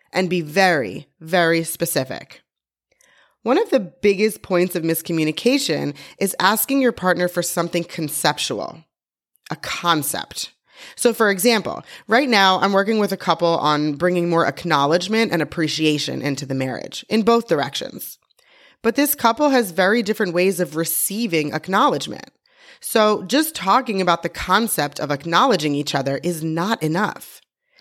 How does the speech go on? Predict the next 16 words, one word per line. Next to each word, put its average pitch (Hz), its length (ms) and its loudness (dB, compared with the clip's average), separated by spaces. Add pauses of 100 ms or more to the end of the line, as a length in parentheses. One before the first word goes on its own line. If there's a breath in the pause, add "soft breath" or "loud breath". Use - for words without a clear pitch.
(240 soft breath)
They 254 160 4
need 226 180 2
to 202 80 -2
get 160 220 -2
specific. - 800 -2 (500 loud breath)
They 220 120 6
need 247 180 2
to - 220 0
actually 196 540 2
tell 269 420 0
each 226 220 0
other 160 280 2
what 156 560 -2
partner 147 380 -2
can 147 340 -2
do. 240 360 2